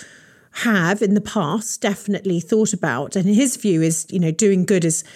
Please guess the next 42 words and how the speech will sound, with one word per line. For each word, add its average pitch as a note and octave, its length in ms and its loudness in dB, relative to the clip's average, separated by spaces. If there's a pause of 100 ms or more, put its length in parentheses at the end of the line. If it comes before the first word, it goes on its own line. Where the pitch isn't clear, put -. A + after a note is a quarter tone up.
(300)
you G#3+ 100 2
know, F3+ 160 2
no A#3 240 4
longer G#3+ 500 2
a E3 40 2
nice F3 360 2
to - 100 -4
have, E3 440 0
and E3 160 0
it's - 200 -2
a D#3+ 260 2
necessity. G3 1000 -2 (960)
And B3 140 2
I'm B3 100 4
wondering D#4 380 2
with A3+ 220 0
what A3+ 200 0
you G#3 220 4
just - 260 0
said A3+ 340 -2
there, C3+ 460 -4 (800)
surely, E4+ 680 2
I A#3+ 80 2
mean, C4+ 200 2 (160)
my C4 380 0
mind D#4 340 2
just A3 140 -2
goes, F#3+ 260 0 (440)
I'm C4 160 0
positive, C4 800 -2
and G3 140 2
we're A3+ 80 2
gonna A#3+ 180 2
talk A#3+ 240 0
about G3 200 -2
the - 60 -6
Burberry G3 360 0
Foundation, F3+ 680 0
but - 300 -6
outside A3+ 460 0
of G#3+ 100 -4
this, E3 200 -2